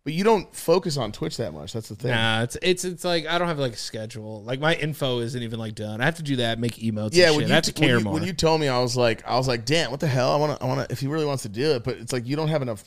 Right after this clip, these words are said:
Speaker 1: you don't have as much time. But once you have that time,
Speaker 2: Yeah.
Speaker 1: we gotta set it up. But you don't wanna go on at seven in the morning, you know.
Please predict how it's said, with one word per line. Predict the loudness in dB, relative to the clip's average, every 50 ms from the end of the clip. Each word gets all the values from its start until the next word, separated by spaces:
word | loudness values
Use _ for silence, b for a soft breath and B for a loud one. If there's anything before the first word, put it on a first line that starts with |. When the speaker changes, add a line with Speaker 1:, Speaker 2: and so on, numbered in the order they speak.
| _ _ _ _
Speaker 1:
you | -12 -6
don't | -4 -2
have | -2 -2 -2
as | -2 -4
much | -6 -6 -4 -2
time. | -2 -2 0 -2
But | -4 -4
once | -2 0 2 2 2 2 2
you | 2 4
have | 4 4 4 4 2
that | 0 -2 -2 -2
time, | -4 -4 -2 -2 -2 -4 -6 -8 -12 -18 _ _ _ _ _
Speaker 2:
Yeah. | -12 -12 -12 -12 -14 _
Speaker 1:
we | -6 -2 2 4
gotta | 6 6 6 4
set | 4 4 4 4 4
it | 4 4
up. | 4 2 2 0 -2
But | -6 -8 -8
you | -8 -6 -2 0
don't | 0 0
wanna | -2 -6
go | -10 -12
on | -12 -12 -12
at | -6 -4
seven | -4 -4 -4 -6 -12 -18 -20
in | -20 -20
the | -20 _ _ _
morning, | _ -20 -20 -20 -20 -20 -20
you | -20 -20
know. | -20 -20 -20 -20